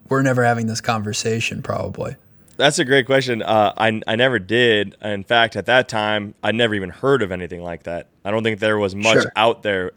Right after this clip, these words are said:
Speaker 2: as far as that goes. I think for me, that was, that always kinda came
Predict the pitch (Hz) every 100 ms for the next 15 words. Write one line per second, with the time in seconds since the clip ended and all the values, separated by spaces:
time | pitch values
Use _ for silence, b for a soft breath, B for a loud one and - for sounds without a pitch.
0 | - 92 - 107 101 87 92 - 113 127
1 | 104 - 107 131 151 - B B B B
2 | 117 107 135 175 127 117 110 - 117 123
3 | 165 - 123 101 - - 117 120 107